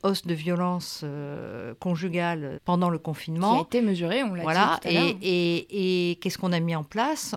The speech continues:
Speaker 1: On a mis en place dans les centres commerciaux des endroits tenus par des associations pour que lorsque la femme va faire les courses, c'est étrange quand même, hein, c'est quand même elle qui va faire les courses.
Speaker 2: Bien sûr.
Speaker 1: Lorsque la femme va faire les courses, elle est souvent seule et donc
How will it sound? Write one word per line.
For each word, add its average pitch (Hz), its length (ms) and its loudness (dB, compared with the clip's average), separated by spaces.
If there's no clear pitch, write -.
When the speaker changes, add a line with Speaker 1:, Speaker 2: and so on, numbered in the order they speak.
Speaker 1:
On 175 120 -2
a 180 100 0
mis 196 140 0
en 185 80 0
place - 460 -4
dans 170 220 -2
les 165 100 0
centres 226 320 -2
commerciaux 202 680 -2
des 170 180 -2
endroits 190 580 2
tenus 214 340 4
par 214 140 2
des 202 180 2
associations 175 760 -4
pour - 180 -6
que 180 300 -2
lorsque 220 360 -2
la 190 120 4
femme 214 300 2
va 175 120 0
faire 160 160 -6
les 156 120 -2
courses, - 340 -10
c'est - 100 -16
étrange 277 320 2
quand 226 100 2
même, 196 160 4
hein, 208 140 -2
c'est - 120 -18
quand 170 100 -8
même 170 140 -2
elle 180 100 -2
qui 175 100 -4
va 156 40 -2
faire 160 140 -2
les 175 80 -2
courses. - 280 -10
Speaker 2:
Bien - 440 -8
sûr. - 140 -6
Speaker 1:
Lorsque 220 240 6
la 202 140 6
femme 190 240 2
va 175 120 2
faire 165 180 -2
les 151 120 -2
courses, - 520 -6
elle 190 120 2
est 185 60 2
souvent 165 340 -4
seule 269 480 -6
et 180 80 0
donc 175 220 0